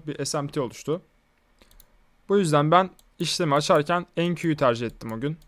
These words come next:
Bu B P R'ın içinde bir retrace aldık. Normalde beş dakikalık bir S M T veya beş dakikalık bir break of structure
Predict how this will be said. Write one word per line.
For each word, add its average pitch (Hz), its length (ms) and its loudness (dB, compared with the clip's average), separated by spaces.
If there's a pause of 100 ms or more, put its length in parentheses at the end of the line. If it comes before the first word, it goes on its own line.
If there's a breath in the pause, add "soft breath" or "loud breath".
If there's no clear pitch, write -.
Bu 185 140 -2
B 208 120 4
P 220 140 8
R'ın 214 120 6
içinde 208 260 0
bir 208 80 2
retrace 208 400 2
aldık. 214 340 2
Normalde 190 680 4
beş 170 280 -2
dakikalık 139 460 -4
bir 135 220 -4
S 131 160 0
M 127 100 -6
T 151 240 -2
veya 143 300 4
beş 151 200 0
dakikalık 143 380 -6
bir 123 180 -8
break 143 180 0
of 147 100 -2
structure 139 500 -2